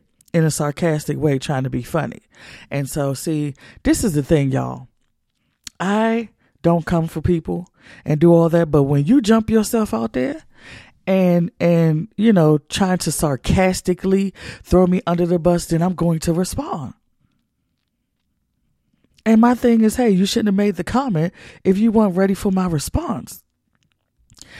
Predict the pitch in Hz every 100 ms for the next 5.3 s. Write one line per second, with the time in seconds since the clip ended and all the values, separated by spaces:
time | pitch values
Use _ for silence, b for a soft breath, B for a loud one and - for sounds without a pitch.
0 | B B 240 - 254 254 277 349 214 139
1 | 151 262 311 269 285 - 294 311 B B
2 | B 240 311 294 285 - 294 262 226 190
3 | 160 143 143 143 196 277 - 277 294 277
4 | 254 - 202 226 240 196 156 135 127 180
5 | 185 143